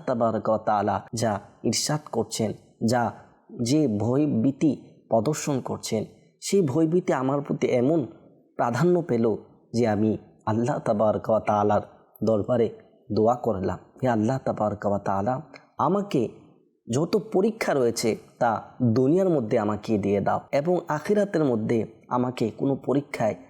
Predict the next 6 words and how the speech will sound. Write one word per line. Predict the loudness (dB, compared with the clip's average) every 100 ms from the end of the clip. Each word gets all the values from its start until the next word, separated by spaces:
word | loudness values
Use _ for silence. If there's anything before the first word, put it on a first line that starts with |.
| _
আমাকে | -2 0 2 0
কোনো | 0 0 0 -2 -12 _ _
পরীক্ষায় | 0 0 -2 -2 -2 -2 -8 _
পতিত | -4 -2 -2
করবেন | -2 -2 -2 -2
না।'" | -2 -4 -8